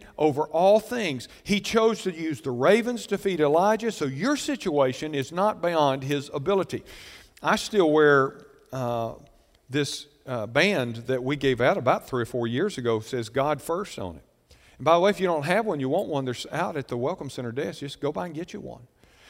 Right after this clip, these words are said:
And when, when I, I put this idea together, it's based on Matthew six, uh, thirty-three, "Seek ye first the kingdom of God, and all these things, that is all that you need, will be added to you." And,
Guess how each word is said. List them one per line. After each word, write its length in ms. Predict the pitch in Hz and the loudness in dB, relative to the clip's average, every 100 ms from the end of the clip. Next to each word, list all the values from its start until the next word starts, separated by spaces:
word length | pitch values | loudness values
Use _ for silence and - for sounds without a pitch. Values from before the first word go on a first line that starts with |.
| - - - - | -20 -20 -18 4
And 300 | 190 185 180 | 4 4 2
when, 260 | 196 196 | 2 2
when 200 | 190 196 | 2 4
I, 140 | 185 175 - - | 6 4 0 -8
I 100 | - | -4
put 240 | - - | -2 0
this 200 | 247 - | 0 4
idea 300 | 196 175 175 | 4 4 4
together, 500 | 147 160 202 156 143 | 4 6 6 6 2
it's 140 | 135 | 2
based 240 | 147 220 185 | 4 4 2
on 100 | 147 | 0
Matthew 320 | 156 165 151 | 0 -2 -6
six, 380 | - 196 196 - | -2 -2 -2 -6
uh, 400 | 156 139 127 120 - - - - - | -2 0 0 -2 -8 -20 -20 -12 4
thirty-three, 600 | 185 156 - 196 208 170 | 4 4 0 2 2 2
"Seek 300 | - 208 190 | 0 -2 -2
ye 60 | |
first 280 | 165 190 151 | -2 -2 -2
the 60 | 160 | -4
kingdom 340 | 180 170 147 | -4 -2 0
of 200 | 143 127 | -2 0
God, 320 | 180 202 156 | 2 4 4
and 120 | 143 | 2
all 300 | 160 175 220 | 2 6 6
these 280 | 226 226 - | 4 -2 -2
things, 280 | 202 160 131 | -2 -2 0
that 160 | 156 147 | 2 2
is 140 | 139 | 2
all 320 | 151 165 202 | 4 6 6
that 160 | 202 208 | 4 -4
you 80 | 190 | -4
need, 180 | 135 | -4
will 140 | 127 123 | -2 -2
be 180 | 139 131 | 0 2
added 300 | 135 131 131 | 2 -2 -2
to 140 | 208 | -2
you." 180 | 160 131 - - - - _ | 0 0 -2 -16 -20 -20 _
And, 220 | 165 170 | 0 0